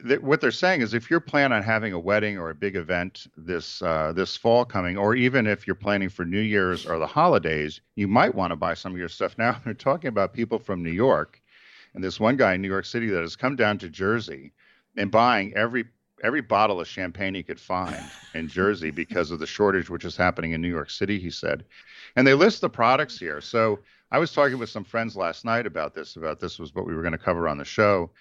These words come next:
Speaker 1: And they are having a anniversary party. And they had said, when I said we were talking about this, that they're going to start,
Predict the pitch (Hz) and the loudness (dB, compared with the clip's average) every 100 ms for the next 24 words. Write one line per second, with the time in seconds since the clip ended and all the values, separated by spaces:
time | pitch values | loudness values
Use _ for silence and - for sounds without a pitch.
0 | - _ _ 101 110 131 117 104 110 98 | -20 _ _ 0 4 6 6 4 2 0
1 | 90 85 80 85 98 87 113 156 - 120 | -4 -6 -6 -8 -6 -2 -2 -2 -2 -6
2 | 117 85 78 78 80 82 90 92 87 - | -2 -2 -2 -4 -6 -4 0 2 0 -6
3 | - - 135 98 80 80 78 - 92 85 | -4 2 4 4 0 -4 -6 -6 -8 -6
4 | 80 95 98 107 80 76 82 - 87 90 | -4 -2 -2 -2 -4 -4 -6 -8 -4 -2
5 | 87 87 80 78 78 - 110 101 85 - | -2 -2 -4 -10 -14 0 4 4 2 -6